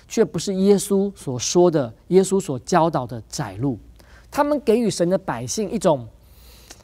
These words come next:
好像很虚，就一种虚假的安全感。他们哄骗百姓自己，呃，停留，可以继续停留在那个，呃，罪恶当中，而，呃，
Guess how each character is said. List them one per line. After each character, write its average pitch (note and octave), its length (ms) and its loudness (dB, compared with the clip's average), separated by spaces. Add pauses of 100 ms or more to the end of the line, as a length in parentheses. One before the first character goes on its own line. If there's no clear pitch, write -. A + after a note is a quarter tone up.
(140)
好 - 160 0
像 C4 160 6
很 F#3 160 -2
虚， B3 380 -2
就 C#4 220 -2
一 D4 100 0
种 G3 160 2
虚 A#3 240 0
假 D#3+ 180 0
的 C#3+ 220 -8
安 G#3 180 2
全 D3 320 -8
感。 - 180 -10 (600)
他 C4 100 -4
们 C4+ 140 2
哄 E3+ 300 0
骗 A3+ 300 0
百 D3+ 220 -4
姓 E3+ 280 -6 (180)
自 D#4 180 0
己， D#3 360 -2 (420)
呃， D3+ 220 -4
停 G3+ 340 2
留， F#3+ 200 10
可 B3 140 0
以 A#3+ 140 2
继 C4 220 0
续 A#3 240 -2
停 E3+ 400 -2
留 F#3 240 4
在 F#3 220 -2
那 F#3 160 -2
个， D3+ 280 -2
呃， D3+ 80 -8
罪 C#4 280 4
恶 A#3 80 6
当 G#3 260 -2
中， G#3 280 -4 (320)
而， F3 340 2 (240)
呃， C3+ 280 -8